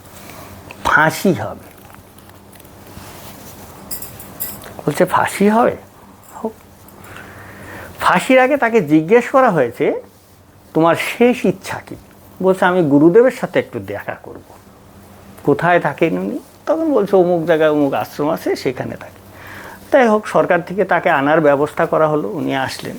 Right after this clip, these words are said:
আসার পরে বলছে, "গুরুদেব, আপনি তো বলছিলেন আমার কাশীতে মৃত্যু হবে।"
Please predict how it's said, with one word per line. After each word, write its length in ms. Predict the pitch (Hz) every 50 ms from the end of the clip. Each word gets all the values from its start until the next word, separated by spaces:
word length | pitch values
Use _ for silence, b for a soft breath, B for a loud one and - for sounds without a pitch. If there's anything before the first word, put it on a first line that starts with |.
| - - -
আসার 320 | 277 156 160 - 208 202
পরে 340 | 196 - 185 143 131 151 208 247 - - -
বলছে, 280 | 156 175 190 - 220
"গুরুদেব, 440 | 202 185 202 214 226 208 208 190 202
আপনি 300 | 170 160 165 - 208 202
তো 60 | 196 190 165
বলছিলেন 560 | 147 151 175 175 - - - 135 120 120 123 - B B B B B B B B B B B B B - - - - - 254 - - - - B B B B B B B B - - - - b b b b b b b
আমার 220 | - 143 143 170 175 -
কাশীতে 480 | - 143 127 - - - 220 202 - 233
মৃত্যু 380 | 220 208 208 208 208 - 233 208
হবে।" 260 | 196 202 190 208